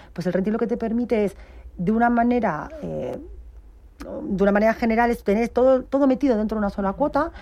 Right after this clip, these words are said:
con lo cual te dejas de posibles, eh, sorpresas que pueda haber en un futuro,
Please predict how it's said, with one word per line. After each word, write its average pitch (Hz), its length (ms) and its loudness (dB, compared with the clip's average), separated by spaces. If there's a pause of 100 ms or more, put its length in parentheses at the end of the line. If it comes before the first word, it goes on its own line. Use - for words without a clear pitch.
con 190 100 0
lo 175 100 4
cual 214 220 4 (560)
te 196 100 2
dejas 247 320 2
de 254 140 4
posibles, 233 560 0
eh, 196 880 4 (440)
sorpresas 208 460 0
que 220 100 0
pueda 226 160 4
haber 226 140 2
en 226 60 0
un 226 100 -2
futuro, 269 420 2